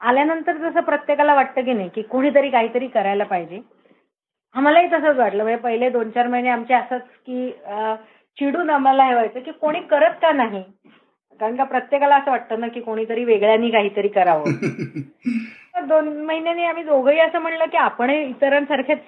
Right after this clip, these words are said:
Speaker 1: बोलतोय, आपणही काहीच करत नाही आहोत आणि फक्त आपण म्हणतोय की कोणीतरी काहीतरी करावं, आपण का नाही करून बघूया. म्हणून खरं आम्ही अभ्यास चालू केला. Basically,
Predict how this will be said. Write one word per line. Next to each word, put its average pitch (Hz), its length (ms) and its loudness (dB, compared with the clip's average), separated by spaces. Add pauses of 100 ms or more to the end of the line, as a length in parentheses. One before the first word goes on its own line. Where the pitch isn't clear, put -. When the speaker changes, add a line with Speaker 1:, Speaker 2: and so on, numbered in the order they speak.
(220)
Speaker 1:
बोलतोय, 196 420 0 (580)
आपणही 247 340 2
काहीच 285 260 2
करत 269 280 0
नाही 269 160 0
आहोत 269 200 -2
आणि 254 240 0 (100)
फक्त - 260 -8
आपण 254 280 2
म्हणतोय 247 340 -2
की 240 140 -4
कोणीतरी 247 420 -2
काहीतरी 226 400 -2
करावं, 180 420 -4 (520)
आपण 302 320 0
का 311 100 4
नाही 302 140 -2
करून 254 280 2
बघूया. 196 440 2 (140)
म्हणून 220 300 -4
खरं 285 280 2 (480)
आम्ही 240 180 0
अभ्यास 240 320 4
चालू 202 240 2
केला. 156 240 -10 (280)
Basically, 294 640 0